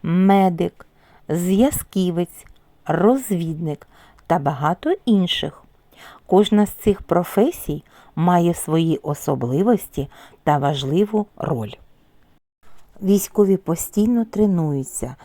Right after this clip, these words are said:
щоб бути готовими до будь-яких ситуацій. Вони вчаться користуватися різною технікою, проходять фізичну підготовку та вивчають тактику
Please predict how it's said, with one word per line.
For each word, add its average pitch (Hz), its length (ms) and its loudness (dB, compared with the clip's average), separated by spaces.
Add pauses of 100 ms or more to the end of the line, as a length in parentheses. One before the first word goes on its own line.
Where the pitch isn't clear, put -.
(220)
щоб - 360 0
бути 160 340 -2
готовими 156 800 0 (300)
до 160 240 0
будь-яких 233 840 0
ситуацій. 147 1000 -2 (1300)
Вони 160 380 0
вчаться 185 680 -4 (320)
користуватися 170 1080 -2 (120)
різною 170 600 0
технікою, 208 800 2 (460)
проходять 170 560 0
фізичну 156 580 -4
підготовку 143 1000 -2 (320)
та 180 160 2
вивчають 147 640 -4
тактику 160 680 -2